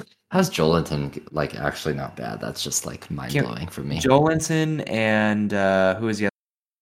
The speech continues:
Speaker 2: Dominated Arsenal's center midfield. <laughs>
Speaker 1: Yeah, j-, I can't, I just, I, I,
Speaker 2: Yep.
Speaker 1: I can't believe it. Um,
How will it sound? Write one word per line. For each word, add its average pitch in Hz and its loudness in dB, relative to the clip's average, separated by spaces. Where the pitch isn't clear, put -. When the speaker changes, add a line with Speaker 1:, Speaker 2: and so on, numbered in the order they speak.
Speaker 2:
Dominated 98 2
Arsenal's 92 -2
center 87 -6
midfield. 82 -8
<laughs> - -6
Speaker 1:
Yeah, 71 0
j-, - -6
I 80 0
can't, 78 0
I 82 0
just, - -2
I, 69 -6
I, - -12
Speaker 2:
Yep. - -6
Speaker 1:
I - -10
can't - -10
believe - -10
it. - -8
Um, 107 12